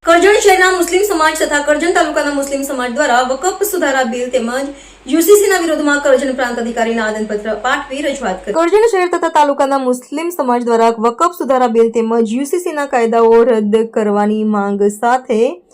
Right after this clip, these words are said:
કરજણ પ્રાંત અધિકારીને આવેદનપત્ર પાઠવી રજૂઆત કરી હતી. આવેદનપત્રમાં જણાવાયું હતું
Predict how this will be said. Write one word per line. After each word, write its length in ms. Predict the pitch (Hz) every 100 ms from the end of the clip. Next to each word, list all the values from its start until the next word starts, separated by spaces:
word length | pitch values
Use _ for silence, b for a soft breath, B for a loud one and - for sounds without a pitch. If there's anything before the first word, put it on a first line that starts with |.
| b b _
કરજણ 420 | - 302 294 349
પ્રાંત 280 | 370 302 262
અધિકારીને 500 | 240 240 226 220 226
આવેદનપત્ર 840 | 214 208 214 208 214 208 208 214
પાઠવી 500 | 214 214 202 208 226
રજૂઆત 420 | 247 220 220 196
કરી 140 | 220 196
હતી. 280 | 190 214 277
આવેદનપત્રમાં 680 | 208 208 208 208 254 285
જણાવાયું 420 | 277 233 208 208
હતું 300 | 202 214 269